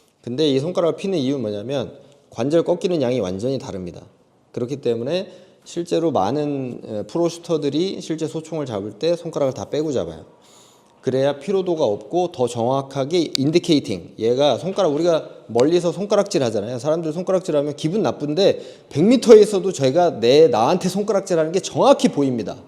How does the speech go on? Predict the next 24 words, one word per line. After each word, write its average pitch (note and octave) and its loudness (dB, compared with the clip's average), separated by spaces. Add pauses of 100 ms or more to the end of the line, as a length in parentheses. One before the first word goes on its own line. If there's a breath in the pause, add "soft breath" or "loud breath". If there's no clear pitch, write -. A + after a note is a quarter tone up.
(580 soft breath)
그만큼 F#3+ -2
사람의 G3+ 2
손가락질은 G3 0 (460 loud breath)
굉장히 D#3 2
정확하기 D3+ -2
때문에 C3 0
저는 D3+ -2
이 C#3+ 2
인디케이터 E3+ 0
역할을 A2+ -2
하거든요. B2 -6 (460 soft breath)
그래서 B2+ -4
이 C#3 0
손가락으로, E3 0 (500 soft breath)
이 A#2+ -2
손가락으로 D#3+ 0
실제로 E3+ 0
뻗으면서 F#3 6
인디케이팅을 C3+ -2
하면서 D#3 -2
실제 D#3 -8
조준을 A2 -6
많이 F#2 -6
합니다. G2+ -12